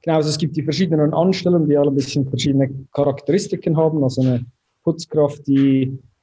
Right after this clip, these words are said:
einmal in der Woche kommt, oder ein Babysitter, der sehr unregelmäßig kommt, oder eine Nanny, die, äh, mehrere Tage in der Woche fix kommt,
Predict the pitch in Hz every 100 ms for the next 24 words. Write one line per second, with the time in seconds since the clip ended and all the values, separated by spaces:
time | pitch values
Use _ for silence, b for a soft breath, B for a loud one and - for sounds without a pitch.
0 | _ - 139 135 127 127 175 - 165 170
1 | 165 165 160 - _ 123 120 123 123 113
2 | 143 151 135 135 131 131 117 120 165 185
3 | 175 170 160 165 151 - 143 135 123 120
4 | 120 117 117 _ _ _ _ 131 139 156
5 | 156 151 147 127 123 123 117 117 117 117
6 | 113 117 - _ _ - 127 131 123 123
7 | 135 147 147 143 127 127 131 127 120 170
8 | - - 143 139 135